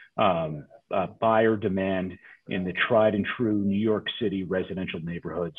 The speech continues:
So the Upper East Side, for example, the prime areas of the Upper East Side, um, you know, south of eighty-sixth Street, um, you know, eighty-six to ninety-six west of Lexington Avenue. Um, you know, we've seen tremendous sales volume, uh,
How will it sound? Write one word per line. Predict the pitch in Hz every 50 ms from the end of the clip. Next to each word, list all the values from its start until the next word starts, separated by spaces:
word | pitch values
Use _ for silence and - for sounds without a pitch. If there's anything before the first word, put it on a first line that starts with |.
| - -
So | 101 87
the | 101 -
Upper | - - - 101 95 92
East | 85 - -
Side, | 104 90 90 87 85
for | - 87 85
example, | 78 - 95 87 82 - 92
the | 82 82
prime | - - 123 110 107 104 101 92 101 -
areas | - 113 104 98 92 90 90 87
of | 87 87 80
the | 92 90
Upper | 90 - - 87 82
East | 80 - -
Side, | 104 85 82 80 80 - - - - - - - _ _ -
um, | 90 85 80 76 76 78 78 80 78 - - -
you | 101 87
know, | 82 - -
south | 135 107 110 - 107
of | 87
eighty-sixth | 101 101 92 92 87 - - 107 - -
Street, | - - 104 98 92 92 - - - - - - - - _ -
um, | 104 90 85 82 80 80 78 78 78 78 - - - - - 117 120 - - -
you | 127 113
know, | 87 78 - - _ _ _ - 127
eighty-six | 123 113 110 98 - 135 - - -
to | 104
ninety-six | 98 98 98 98 95 - - 98 95 - - -
west | 104 101 104 98 - - - 113
of | 82 82
Lexington | 95 98 92 - - 104 - 104 95
Avenue. | 95 98 95 90 98 90 95 95 87 80 - _ - - - - _ -
Um, | 104 92 87 87 82 80 80 78 78 78 - _ _ _ _ _ _
you | - 117
know, | 92 87
we've | 113 113 98 -
seen | - 127 107 85 - -
tremendous | 113 98 98 98 110 110 104 104 101 -
sales | - 107 101 101 95 92
volume, | 98 101 92 95 92 92 92 90 90 - _ _ _ -
uh, | 95 85 82 82 82